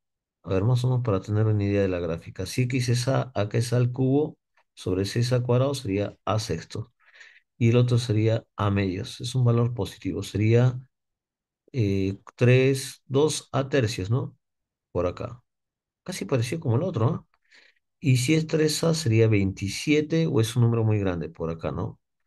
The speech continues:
sea, posiblemente la gráfica es así. Bueno,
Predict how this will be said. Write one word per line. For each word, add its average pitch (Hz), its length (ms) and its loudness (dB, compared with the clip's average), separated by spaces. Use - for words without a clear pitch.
sea, - 220 2
posiblemente 147 560 2
la 131 120 6
gráfica 110 420 2
es - 120 -8
así. - 280 -12
Bueno, 85 420 0